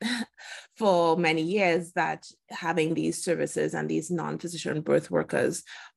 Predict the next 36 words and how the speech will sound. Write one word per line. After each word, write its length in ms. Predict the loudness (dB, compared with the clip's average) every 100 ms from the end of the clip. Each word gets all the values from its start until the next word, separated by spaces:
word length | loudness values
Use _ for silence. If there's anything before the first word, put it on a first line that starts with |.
| 0
are 280 | 4 4
very 360 | 4 4 4 0
important. 800 | -2 -4 -2 -2 -2 -4 -4 -10 -18 -20 _ -2
Where 360 | 2 4 4 2
I 140 | 0
feel 600 | -2 -6 -4 0 2 2
like, 380 | 2 0 -2 -4 -10 -16 -6
I 180 | -2 -2
feel 80 | 0
like 140 | 0 2
it 20 |
doesn't 220 | 0 2
get 140 | 0 0
a 40 |
lot 220 | 0 -2
of 180 | -4 -6
press 380 | -4 -4 -2 -4
and 200 | -4 -4
is 140 | -6
not 260 | -4 -6 -6
talked 260 | -8 -4
about 180 | 0 0
enough 520 | -2 -2 0 0 -4 -18 -20 -20 _
is 420 | 4 8 6 4 -4
the 300 | -6 0 0
very 720 | 2 4 6 8 6 4 0 -6 _ _ _ _ -8
wide 840 | -4 -4 -4 -2 -2 -2 -6 -6 _ _ _ _ _ -8
gap, 400 | -6 -6 -8 -16 -20 -20 -2
the, 480 | 4 6 8 6 6
the 100 | 2
tension 840 | -4 0 4 4 4 4 4 2 -4
that 280 | 0 0 4
there 140 | 2
tends 420 | 2 0 -2 -2 -2
to 120 | -2
be 400 | 0 -2 -2